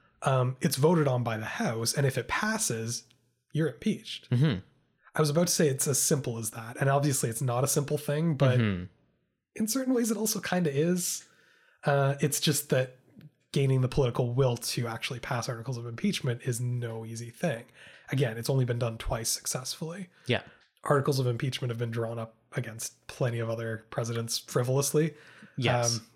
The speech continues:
Speaker 1: I mean, very recently, uh, George W. Bush was, uh, subject to articles of impeachment. Uh,
Speaker 2: Mm-hmm.
Speaker 1: Barack Obama had articles of impeachment drawn up against him.
Speaker 2: Yeah.
Speaker 1: Uh, not that long ago, I think it was only a month or two ago now, uh, Donald Trump had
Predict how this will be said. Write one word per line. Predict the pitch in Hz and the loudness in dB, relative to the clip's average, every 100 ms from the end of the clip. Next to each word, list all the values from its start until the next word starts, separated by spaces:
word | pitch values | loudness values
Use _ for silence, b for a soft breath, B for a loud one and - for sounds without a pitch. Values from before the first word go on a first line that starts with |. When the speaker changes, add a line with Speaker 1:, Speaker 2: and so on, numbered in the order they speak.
| _ _ - | _ _ -2
Speaker 1:
I | |
mean, | 135 123 | 0 0
very | 110 117 113 | -2 -4 -4
recently, | 113 117 127 127 135 127 127 127 - | -4 -2 -2 0 2 4 2 0 -2
uh, | 135 123 120 123 - - 151 | 0 0 0 -2 -6 -8 -4
George | 123 117 113 | -2 -2 -4
W. | 117 117 | -6 -2
Bush | 120 123 - - | 0 0 0 -2
was, | 135 123 117 - - - - - | -2 0 0 0 0 0 -4 -2
uh, | 127 120 120 | -2 0 -2
subject | 117 131 123 123 | -2 -2 -2 -2
to | |
articles | 123 120 120 127 | -2 -4 -4 -4
of | |
impeachment. | 123 123 131 - 131 131 B B B B B | -4 -2 -4 0 0 0 B B B B B
Uh, | 127 | 2
Speaker 2:
Mm-hmm. | 120 131 113 | 4 4 2
Speaker 1:
Barack | 117 113 | -2 -2
Obama | 123 135 139 131 | 2 4 4 4
had | 131 127 | 4 4
articles | 127 123 139 | 4 2 2
of | 127 | 2
impeachment | 127 131 127 131 | 2 0 -2 -2
drawn | 123 123 | 0 0
up | 123 | 0
against | 131 120 117 - | 0 -2 -2 0
him. | 127 123 123 | 0 0 2
Speaker 2:
Yeah. | 120 107 - - | 2 0 -2 0
Speaker 1:
Uh, | 127 123 120 127 - _ _ _ b b - | 2 2 0 -2 -6 _ _ _ b b -2
not | 127 127 - | 0 0 0
that | 123 127 | -2 -2
long | 120 160 | 0 2
ago, | 156 120 117 | 2 2 -2
I | 117 120 | -2 -6
think | 135 | -4
it | |
was | 127 | -2
only | 120 117 | -2 -4
a | 110 | -4
month | 117 175 | -6 -6
or | 180 | -6
two | - 113 | -4 -4
ago | 113 113 | -4 -6
now, | 110 113 113 110 - | -6 -6 -6 -6 -4
uh, | 120 113 113 | -4 -4 -6
Donald | 113 117 113 | -4 -4 -4
Trump | - 120 | -4 -4
had | 127 113 | -4 -6